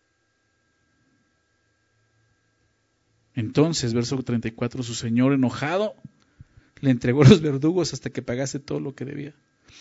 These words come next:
Si te diste cuenta, también ese es un eco de lo que él dijo.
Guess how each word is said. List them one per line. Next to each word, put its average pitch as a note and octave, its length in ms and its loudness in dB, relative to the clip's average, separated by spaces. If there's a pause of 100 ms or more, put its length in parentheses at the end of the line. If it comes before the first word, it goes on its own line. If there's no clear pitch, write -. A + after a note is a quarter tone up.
(2500)
Si - 100 -14
te B2+ 40 -10
diste A#2+ 240 -2
cuenta, C#3 380 2
también A#2+ 300 2
ese - 120 -2
es - 100 -12
un B2+ 140 4
eco B2+ 160 2
de A#2 80 0
lo A2 100 -6
que B2+ 100 -6
él A#2 80 -4
dijo. B2 360 -6